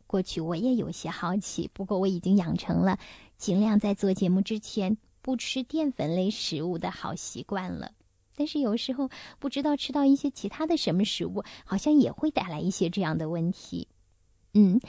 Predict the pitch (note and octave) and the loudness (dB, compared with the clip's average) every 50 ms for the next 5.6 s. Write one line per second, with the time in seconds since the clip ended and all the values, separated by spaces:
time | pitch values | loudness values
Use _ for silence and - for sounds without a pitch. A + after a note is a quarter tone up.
0 | - - - - - F3+ F3+ E3+ E3+ F3 F3 E3 D3+ E3+ - - F3+ E3 E3+ E3+ | -4 -20 -8 -2 0 2 2 2 0 -2 -4 -6 -8 -10 -10 -8 -8 -8 -8 -8
1 | D#3 F#3 - - F#3 F3+ F3+ - F#3 F#3 F#3 - - G#3 B3+ C4+ - - - F3 | -10 -10 -8 -8 -6 -6 -6 -8 -8 -10 -8 -4 0 2 2 2 2 2 2 2
2 | E3+ G3 - - - E3+ F3 F#3 F#3+ - - F#3 F3+ - - G3+ G3 G3+ G#3+ - | 2 0 -2 -4 -6 -4 -2 -2 -2 0 0 0 0 0 -2 -2 -2 -2 -2 -2
3 | - F3 E3+ F3+ D#3 D#3+ - - - C#4+ D4+ C4 A3+ G3 F3 - F3+ - - F3+ | -2 -4 -4 -4 -6 -10 -10 -6 0 4 6 8 8 6 4 0 -4 -4 -4 -4
4 | E3+ - D#3 D3+ - - - - - E3 F3 F3+ - - F#3+ F3 D#3+ E3+ E3 - | -4 -6 -8 -10 -10 -12 -10 -6 -6 -4 -4 -4 -4 -2 -2 -2 -2 -4 -6 -8
5 | - - F#3 G3 F3+ - - - F#3+ F#3 G#3+ | -8 -10 -8 -8 -6 -4 0 2 2 2 0